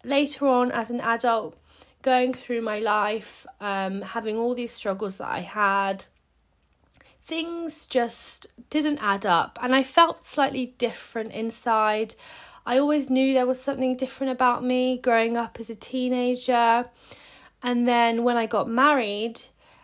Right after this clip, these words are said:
at the age of twenty to my wonderful husband, who is so supportive,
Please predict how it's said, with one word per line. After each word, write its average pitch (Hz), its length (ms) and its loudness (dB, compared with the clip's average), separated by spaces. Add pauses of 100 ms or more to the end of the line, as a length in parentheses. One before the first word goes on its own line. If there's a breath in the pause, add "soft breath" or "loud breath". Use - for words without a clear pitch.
at 220 220 -4
the 226 60 -2
age 208 260 -4
of 208 140 -8
twenty 285 680 -2
to - 160 -10
my 202 200 -2
wonderful 220 480 0
husband, 185 640 -6
who 220 160 -4
is 190 220 -2
so 339 200 2
supportive, 247 720 -6